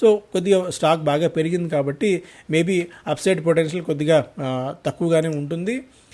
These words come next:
సిఐఎల్ forays into critical mineral mining. So, మినరల్ మైనింగ్లో కూడా పట్టు సాధించాలి. ఎందుకంటే లిథియం అయాన్ బ్యాటరీస్కి అవసరమైన, ఆ, క్రూషియల్, ఆ, మినరల్స్ని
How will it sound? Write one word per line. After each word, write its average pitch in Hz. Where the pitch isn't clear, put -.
సిఐఎల్ 240
forays 185
into 202
critical 185
mineral 165
mining. 143
So, 147
మినరల్ 165
మైనింగ్లో 170
కూడా 202
పట్టు 139
సాధించాలి. 156
ఎందుకంటే 165
లిథియం 170
అయాన్ 180
బ్యాటరీస్కి 156
అవసరమైన, 147
ఆ, 147
క్రూషియల్, 220
ఆ, 147
మినరల్స్ని 202